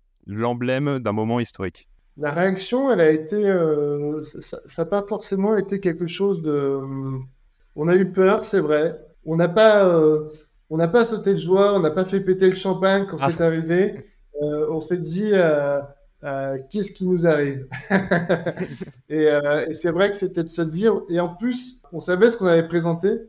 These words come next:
Speaker 2: et, euh, et on savait que c'était un... Nous on avait, enfin, délibérément choisi de prendre un, un parti très fort, mais nous, nous ne sommes que l'agence de création. En fait, ceux qui prennent tous les risques, ça reste, euh,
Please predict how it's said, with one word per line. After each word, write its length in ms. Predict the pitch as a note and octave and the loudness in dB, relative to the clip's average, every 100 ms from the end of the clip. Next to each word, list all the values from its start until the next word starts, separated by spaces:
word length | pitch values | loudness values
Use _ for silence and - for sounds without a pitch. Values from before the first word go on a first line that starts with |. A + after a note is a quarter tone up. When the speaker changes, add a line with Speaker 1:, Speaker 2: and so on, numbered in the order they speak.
| - | -2
Speaker 2:
et, 160 | D#3 | 2
euh, 420 | D#3 D3+ D3 D3 - | 4 4 2 0 -2
et 120 | D#3 E3 | -4 -4
on 60 | |
savait 340 | E3 F3+ G3+ G#3+ | -2 0 2 0
que 140 | E3+ | -2
c'était 320 | E3+ E3 F3+ | -6 -2 0
un... 300 | E3 C#3+ C#3 - - | 2 0 -4 -10 -6
Nous 140 | E3+ | 0
on 60 | G3 | 4
avait, 420 | D#3+ - D3+ D#3 _ _ _ _ _ _ - | 4 4 -2 -4 _ _ _ _ _ _ -8
enfin, 180 | D3 | -6
délibérément 960 | C3+ E3 F#3 F#3 F#3 F3 G3+ G3 F#3+ - - | 0 4 4 6 4 4 4 4 2 -6 -14
choisi 380 | - E3+ F3 | -6 -4 0
de 80 | F3 | 0
prendre 340 | E3+ F3 F#3+ D#3 | 0 0 2 2
un, 140 | D3+ | -2
un 100 | D3 | -8
parti 460 | C#3 D#3+ - - F#3 | -4 -6 -6 -10 -8
très 220 | - F3+ | -2 -4
fort, 560 | F3 A3 C4+ G3+ - _ _ _ _ | 0 2 2 0 -8 _ _ _ _
mais 100 | C#3 | -4
nous, 120 | E3 A3 | 0 0
nous 80 | |
ne 60 | G3 | 2
sommes 240 | F#3+ F3 | 2 0
que 80 | F3 | 2
l'agence 440 | D#3+ D#3 D#3 F#3 D#3+ | 2 2 2 0 -2
de 80 | |
création. 560 | E3+ F3 F3+ E3+ A3+ G3 - _ - | -4 0 0 0 -2 -4 -10 _ -12
En 140 | D3 | -2
fait, 400 | F#3+ G#3 - - - | 2 2 -2 -14 -16
ceux 240 | - G#3 | -6 -6
qui 200 | G3 F#3 | -4 -8
prennent 500 | - F#3 F3+ E3 D#3 | -4 -2 0 0 -4
tous 120 | F#3 | -2
les 140 | F3 E3 | 0 2
risques, 340 | A3 A#3 - - - _ _ | 0 -2 -10 -20 -20 _ _
ça 220 | - E3+ D#3+ | -4 0 2
reste, 360 | F3+ G3 - | 2 0 0
euh, 500 | E3 D3+ C#3+ C#3 C3 | 2 2 2 -2 -6